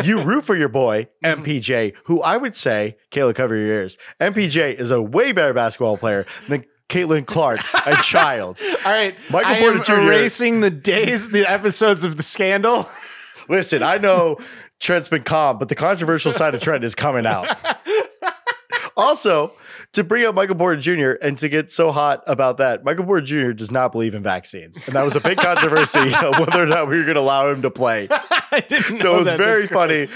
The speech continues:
Speaker 1: The person she has a crush on
Speaker 2: Yeah.
Speaker 1: does not believe in vaccines.
Speaker 2: That's hilarious.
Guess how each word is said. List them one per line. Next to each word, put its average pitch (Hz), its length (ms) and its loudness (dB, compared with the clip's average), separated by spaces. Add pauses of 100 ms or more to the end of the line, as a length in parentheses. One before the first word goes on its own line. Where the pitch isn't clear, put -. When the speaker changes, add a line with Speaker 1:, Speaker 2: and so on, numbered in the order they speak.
(140)
Speaker 1:
The 156 120 0
person 165 320 -2
she 185 160 -2
has 156 140 0
a 147 40 -6
crush 151 340 -2
on 104 440 0
Speaker 2:
Yeah. 151 340 -2 (200)
Speaker 1:
does 131 160 -4
not 135 160 2
believe 123 200 0
in 120 100 -4
vaccines. 107 640 -4 (100)
Speaker 2:
That's 147 240 -2
hilarious. 107 760 -4